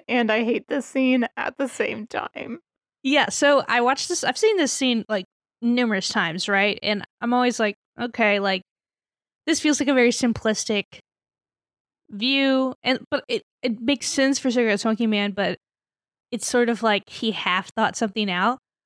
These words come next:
Speaker 1: Yeah.
Speaker 2: But then when I was researching this episode, I found out about the Grand Inquisitor scene from the Brothers Karamazov. I was like, "Okay, I'll, I'll read that and see what they're going for," right?
Speaker 1: Right.
Speaker 2: And when I read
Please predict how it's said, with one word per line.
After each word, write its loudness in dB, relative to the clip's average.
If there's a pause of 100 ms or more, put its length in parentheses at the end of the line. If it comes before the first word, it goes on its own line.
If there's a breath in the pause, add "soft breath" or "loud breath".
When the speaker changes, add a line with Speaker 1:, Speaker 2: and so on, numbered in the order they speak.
(160)
Speaker 1:
Yeah. -4 (140)
Speaker 2:
But -2
then 4 (200)
when 0
I -2
was 2
researching 2
this 2
episode, 0
I 2
found 0
out 2
about 0
the 0
Grand -2
Inquisitor 2
scene 0
from -2
the -6
Brothers -8
Karamazov. 0
I 0
was 0
like, -2
"Okay, 2
I'll, 4 (120)
I'll 0
read -6
that -4
and -6 (1120)
see 0
what 2
they're 2 (220)
going 0
for," -12
right? 0
Speaker 1:
Right. -4
Speaker 2:
And 0
when 2
I 4
read 2